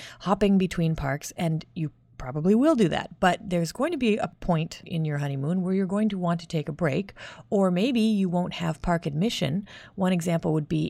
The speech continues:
if you got the free annual passes that come with a Disney's Fairy Tale Wedding.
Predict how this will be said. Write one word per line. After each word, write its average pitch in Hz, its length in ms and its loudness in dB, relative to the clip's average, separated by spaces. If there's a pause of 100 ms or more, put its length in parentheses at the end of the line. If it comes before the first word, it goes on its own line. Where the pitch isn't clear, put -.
if - 180 -8
you 156 140 0
got 147 340 -4
the 143 140 -2
free 175 680 0
annual 165 280 0
passes 185 420 -2
that 151 140 -4
come 156 180 -2
with 143 140 -2
a 147 60 -2
Disney's 151 420 -2
Fairy 139 220 -4
Tale 135 260 -4
Wedding. 170 320 4